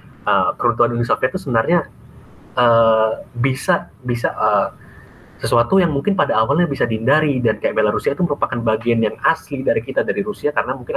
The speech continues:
ada kayak kesamaan historis, kesamaan ras, dan lain-lain yang membentuk kalau kayak Putin tuh, eh, menganggap bahwa Belarusia itu sa-, eh, bagian dari dirinya secara kayak,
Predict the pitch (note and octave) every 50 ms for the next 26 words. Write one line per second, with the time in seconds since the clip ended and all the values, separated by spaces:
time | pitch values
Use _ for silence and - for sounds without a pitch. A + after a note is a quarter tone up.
0 | C3 A#2 - - - - - - - - - - - - - - - - - -
1 | A2+ G#2 G#2 G#2 G#2 G2 - - B2+ C3 A#2+ B2 A#2 A#2 - - - G#2+ G2+ G#2
2 | G2+ G2+ G#2 - - G2+ - - A2+ G#2 G2+ G2 G2 F#2+ G#2 A2 C3 B2+ A#2 G#2+
3 | G#2 G#2+ - - - G2 F#2+ F#2+ - G2 - - - G2+ - A2 A#2 B2+ C3 C3
4 | - _ _ - - - - - - - - - - A2 G#2 G2+ G2 G2 F#2+ G2+
5 | G#2+ G#2+ G2+ G#2+ A#2+ B2+ - A2 G#2 G#2 G2+ G2 F#2 G2 - A2 G#2 - C#3+ C#3+
6 | C3+ - - - A2+ G2+ F#2+ - - - G2+ G2 G2+ G#2 G2+ - G#2+ G#2 G2+ G2
7 | G2+ G2 F#2+ G2 F#2+ G2 A2 B2+ - - - - G2 F#2+ G2 - G2 E2+ - -